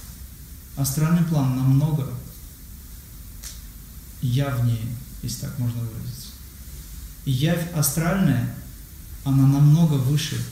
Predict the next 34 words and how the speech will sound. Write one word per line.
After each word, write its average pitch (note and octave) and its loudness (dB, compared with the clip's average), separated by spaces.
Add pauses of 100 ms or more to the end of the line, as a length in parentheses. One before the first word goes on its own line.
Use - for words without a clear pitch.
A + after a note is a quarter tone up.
(200)
нежели C3 2
физическая. B2+ -2 (800)
То D3+ 2
есть C#3 4
физический F#3+ 2
план, E3+ 2
мы, D#3 6
нам E3 6
кажется, D3+ 2
что - -2
мы C#3 2
бодрствуем, C3+ 2
вот C3 -2
сейчас - -4
мы A#2+ 0 (240)
слушаем, E3 2 (540)
общаемся E3+ 2
с - 0
вами C#3+ 4
и - 0
так B2+ -2
далее. E3+ 0 (840)
Вы C#3+ 4
чувствуете D#3 2
своё C3+ 2
тело E3+ 2
и D3 0
всё - -4
такое. C3+ 0
Представьте - -2
себе, C3+ 0
что C3 -2
вы A#2+ 0
спите. - -4